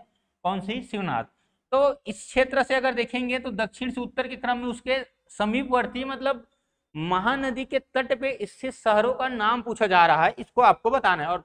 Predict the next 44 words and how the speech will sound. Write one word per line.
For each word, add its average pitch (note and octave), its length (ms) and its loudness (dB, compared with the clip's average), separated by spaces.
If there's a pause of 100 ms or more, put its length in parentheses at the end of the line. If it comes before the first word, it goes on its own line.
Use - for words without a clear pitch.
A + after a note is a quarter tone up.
बताना F#3 380 -2
कैसे A#3 340 -2
है? B3+ 180 -2
दक्षिण G#3 400 -2
से A#3 160 2 (400)
उत्तर, G#3 340 0
मतलब F#3 280 -6 (100)
इधर G#3+ 220 0
से B3 140 -6
स्टार्ट G#3+ 280 -2
करेंगे G#3 320 -2
और A#3 120 -4
उत्तर G3+ 280 -6
की F#3 100 -8
ओर D#3 140 -2
लेकर D3 300 -4
चलेंगे। B2 480 -6
क्लियर - 760 0
है? B3+ 280 -2 (1300)
सिरपुर A#3+ 340 -2
कहाँ B3 240 0
है C4 80 0
भाई? B3+ 160 4
तो C4 120 -4
सिरपुर B3 360 -4
कहाँ A#3+ 240 0
है? B3+ 160 -2
यहाँ A3+ 180 2
पे A#3+ 100 -6
शॉर्ट A#3 260 0
में A#3 100 -6
लिख A#3 120 -6
दे A3+ 120 -8
रहा A3+ 100 0
हूँ, A#3 100 -2
एम A3 180 -2
महासमुंद G#3+ 520 -2
में। A#3 180 -8 (300)
राजिम F#3 360 2
कहाँ A3 260 0
है? A#3 140 -2
जी F#3 240 -8
गरियाबंद G#3 500 0
में। A3+ 200 -8